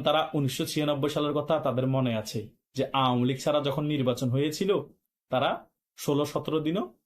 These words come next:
টিকতে পারে নাই। আবার নির্বাচন হয়েছে, সেই নির্বাচন আবার আওয়ামী লীগ জয়লাভ করেছে। কারণ এত বড় বৃহৎ শক্তিকে ছাড়া যখন একটা নির্বাচন হয়ে যাবে তখন সে দেশে একতরফা নির্বাচন বলে পুরো পৃথিবী দেখ-, জানবে এবং বাংলাদেশের মানুষ জানবে।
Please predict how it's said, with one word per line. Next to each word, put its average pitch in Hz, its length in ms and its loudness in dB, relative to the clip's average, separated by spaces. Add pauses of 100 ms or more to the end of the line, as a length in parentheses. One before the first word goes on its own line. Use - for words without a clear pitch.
(500)
টিকতে 175 300 0
পারে 120 240 0
নাই। 120 140 -4 (580)
আবার 151 360 4
নির্বাচন 139 520 2
হয়েছে, 156 320 0 (300)
সেই 135 180 0
নির্বাচন 127 380 0
আবার 120 180 0
আওয়ামী 113 280 0
লীগ 175 120 -4 (180)
জয়লাভ 110 380 0
করেছে। 113 280 -4 (320)
কারণ 180 160 -2 (120)
এত 208 220 0
বড় 196 260 6
বৃহৎ 175 280 4
শক্তিকে 208 420 0
ছাড়া 190 200 4
যখন 175 240 2
একটা 175 180 0
নির্বাচন 165 440 2
হয়ে 160 180 2
যাবে 202 240 4 (680)
তখন 156 160 0
সে 160 220 2
দেশে 175 220 2
একতরফা 156 420 0
নির্বাচন 143 420 2
বলে 127 220 2
পুরো 147 240 0
পৃথিবী 135 380 0
দেখ-, 139 360 -2
জানবে 131 340 2
এবং 147 200 2
বাংলাদেশের 127 440 0
মানুষ 117 340 0
জানবে। 110 280 -4